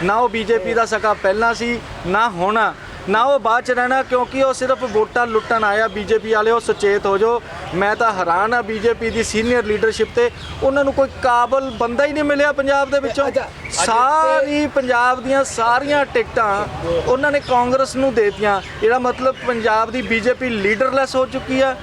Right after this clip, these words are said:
Speaker 1: ਪੰਜਾਬ ਦੇ ਜਿਹੜੇ ਮੈਂ ਹੁਣ ਅਸੀਂ, ਸਾਡੀ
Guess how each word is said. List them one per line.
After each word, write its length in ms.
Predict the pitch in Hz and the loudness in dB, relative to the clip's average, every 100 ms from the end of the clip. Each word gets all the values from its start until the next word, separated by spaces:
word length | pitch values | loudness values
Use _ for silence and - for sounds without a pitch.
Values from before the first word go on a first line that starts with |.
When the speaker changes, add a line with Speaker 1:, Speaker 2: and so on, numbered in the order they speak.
| - - - | -12 -6 -4
Speaker 1:
ਪੰਜਾਬ 480 | 208 208 226 240 | 0 2 2 2
ਦੇ 200 | 220 247 233 - 196 | 2 2 0 -4 -6
ਜਿਹੜੇ 280 | 175 233 247 | 0 2 2
ਮੈਂ 300 | 240 220 226 233 | 0 0 0 0
ਹੁਣ 180 | 233 233 | 0 -2
ਅਸੀਂ, 280 | 247 247 240 - - - | 0 -2 -4 -8 -14 -12
ਸਾਡੀ 340 | - 214 214 | -4 -2 -2